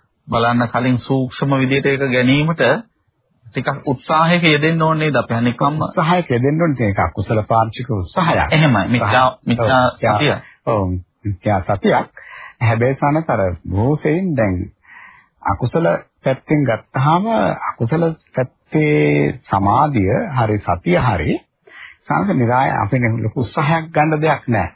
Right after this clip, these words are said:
Speaker 2: මේ වගේ දේවල් වලට ඉතින් සාමාන්‍යයෙන් ඒක ඉබේ මාර්ගේ හැදෙනවා.
Speaker 1: ඇයි එහෙම හැදෙන්නේ අපේ හැඳුනන?
Speaker 2: ඒ හැදෙන්න හේතුව සානත
Speaker 1: අතීත භාවිතයද?
Speaker 2: අතීත භාවිතය පැහැදිලිවම දැන්
Speaker 1: හ්ම්.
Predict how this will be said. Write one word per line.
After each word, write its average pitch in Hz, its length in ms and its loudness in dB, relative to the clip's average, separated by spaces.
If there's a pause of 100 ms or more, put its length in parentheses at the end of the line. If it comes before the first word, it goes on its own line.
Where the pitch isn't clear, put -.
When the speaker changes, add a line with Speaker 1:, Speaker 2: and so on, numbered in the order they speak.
(180)
Speaker 2:
මේ 131 200 0
වගේ 113 260 0 (160)
දේවල් 104 280 -2
වලට 120 160 -2
ඉතින් 151 260 -4
සාමාන්‍යයෙන් 113 640 0
ඒක 123 180 -4 (460)
ඉබේ 120 300 0
මාර්ගේ 147 460 2
හැදෙනවා. 139 360 2
Speaker 1:
ඇයි 170 240 4
එහෙම 135 200 4
හැදෙන්නේ 107 480 0
අපේ 98 200 -10
හැඳුනන? 98 300 -8
Speaker 2:
ඒ 170 160 -2
හැදෙන්න 147 420 0
හේතුව 160 420 0
සානත 170 240 -2
Speaker 1:
අතීත 160 300 0
භාවිතයද? 127 680 2 (120)
Speaker 2:
අතීත 143 400 0
භාවිතය 113 460 0
පැහැදිලිවම 113 600 0
දැන් 135 240 0
Speaker 1:
හ්ම්. 104 240 -6